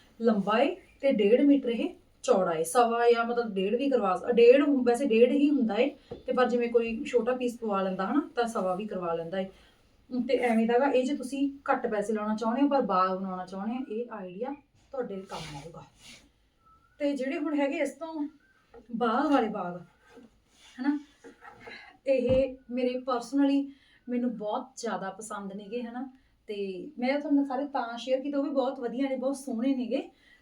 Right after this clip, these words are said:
ਤੇ ਪਰ ਜਿਹੜੇ ਇਹ ਵਾਲੇ ਬਾਗ ਆ, ਇਹ personally ਮੈਨੂੰ ਬਹੁਤ ਜ਼ਿਆਦਾ ਪਸੰਦ ਆ। ਮੈਂ ਕਾਫੀ ਵਾਰ ਇਹ ਜਿਹੜੇ ਡਿਜ਼ਾਈਨ ਨੇ ਆਪਣੀਆਂ, ਹਨਾ, ਜਿਹੜੀਆਂ ਮੇਰੀਆਂ ਦੋ ਬੱਚੀਆਂ ਨੇ, ਉਹਨਾਂ ਲਈ ਬਣਵਾਉਣੇ ਸ਼ੁਰੂ ਕੀਤੇ ਨੇ। ਪਰ ਕੀ ਹੁੰਦਾ ਹੈ ਕਿ ਜਦੋਂ ਉਹਨੂੰ ਬਣ ਕੇ ਆਉਂਦੇ ਨੇ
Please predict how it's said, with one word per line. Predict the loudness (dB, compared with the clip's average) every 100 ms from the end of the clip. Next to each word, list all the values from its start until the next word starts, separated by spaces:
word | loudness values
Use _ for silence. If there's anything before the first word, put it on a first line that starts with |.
| -4
ਤੇ | -2 -2 -6 -10 -6 0
ਪਰ | 0
ਜਿਹੜੇ | 0 -2
ਇਹ | -2 -2 0
ਵਾਲੇ | 0 0
ਬਾਗ | 0 -2 -6 -8
ਆ, | -10
ਇਹ | -8
personally | -8 -8 -8 -8 -6
ਮੈਨੂੰ | -6 -8 -10
ਬਹੁਤ | -8 -8 -8
ਜ਼ਿਆਦਾ | -8 -10 -10
ਪਸੰਦ | -12 -12 -12 -10
ਆ। | -4
ਮੈਂ | -2 -2
ਕਾਫੀ | -2 -4 -6
ਵਾਰ | -4 -4 -4 -6
ਇਹ | -6 -4
ਜਿਹੜੇ | -4 -2 -2
ਡਿਜ਼ਾਈਨ | -2 -4 -6
ਨੇ | -8 -8
ਆਪਣੀਆਂ, | -8 -8 -8 -8 -10 -14 _ _ _ -16 -10
ਹਨਾ, | -4 -4
ਜਿਹੜੀਆਂ | -2 -4 -4
ਮੇਰੀਆਂ | -4 -4
ਦੋ | -6
ਬੱਚੀਆਂ | -8 -12 -12 -12
ਨੇ, | -12 -8
ਉਹਨਾਂ | -6 -4
ਲਈ | -4
ਬਣਵਾਉਣੇ | -6 -8 -10 -10
ਸ਼ੁਰੂ | -10 -8
ਕੀਤੇ | -8 -10 -10
ਨੇ। | -12
ਪਰ | -10 -10
ਕੀ | -10 -10
ਹੁੰਦਾ | -8 -10
ਹੈ | -10
ਕਿ | -12 -10 -10 -10
ਜਦੋਂ | -12 -10
ਉਹਨੂੰ | -8 -8
ਬਣ | -10 -12
ਕੇ | -14
ਆਉਂਦੇ | -14 -10
ਨੇ | -10